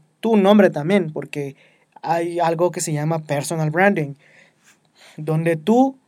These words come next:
te vendes como una persona que puede hacer algo por ti, obviamente. Es como esa combinación entre el servicio que ofreces y los valores que a-,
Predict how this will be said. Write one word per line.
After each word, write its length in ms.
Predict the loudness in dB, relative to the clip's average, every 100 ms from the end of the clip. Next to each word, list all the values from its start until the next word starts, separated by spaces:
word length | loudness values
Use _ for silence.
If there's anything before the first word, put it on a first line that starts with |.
| _
te 180 | -4 2
vendes 640 | 6 6 4 -2 -8 -14 _ _ _ _ _ -6
como 500 | -4 0 0 0 -2
una 440 | -2 0 0 -2
persona 600 | -4 -12 -8 -6 -4 -6
que 140 | -8 -4
puede 260 | 2 2
hacer 300 | 2 -2 0
algo 320 | 2 0 -2
por 320 | 0 2 4 2
ti, 320 | -4 -4 -8 _
obviamente. 680 | -2 0 2 2 0 -6 -16 _ _ _ _ _ _
Es 260 | -6 -6 -10 _ _ _ -8
como 260 | -4 -2
esa 200 | 0 0
combinación 720 | 2 0 0 -4 -2 2 4 4
entre 760 | 0 -2 -2 0 0 -2 -4 _ _ _ _ _ _ _ _ _ _ _ _ -6
el 160 | -4
servicio 440 | -2 0 2 2 0
que 100 | 0
ofreces 680 | 2 4 4 2 0 -2 -10 _ _
y 180 | -14 -14 -6
los 280 | -2 0 6
valores 420 | 6 8 4 0
que 180 | -4 -2
a-, 200 | -2